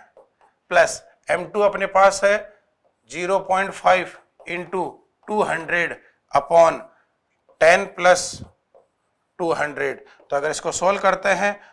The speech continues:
तो ट्वेंटी प्लस हंड्रेड upon टू टेन, ये हो जाएगा, अ, वन ट्वेंटी upon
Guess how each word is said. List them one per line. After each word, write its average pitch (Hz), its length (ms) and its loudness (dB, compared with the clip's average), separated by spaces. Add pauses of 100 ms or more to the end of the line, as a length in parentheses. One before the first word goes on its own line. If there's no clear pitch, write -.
तो 139 60 -10
ट्वेंटी 165 480 -2 (340)
प्लस 180 240 2 (1080)
हंड्रेड 156 640 -2 (540)
upon 160 500 4 (680)
टू 185 120 -4
टेन, 139 340 0 (420)
ये 139 100 -6
हो 156 60 -4
जाएगा, 165 400 2
अ, - 1900 -16 (420)
वन 165 180 2
ट्वेंटी 185 480 0 (420)
upon 170 420 2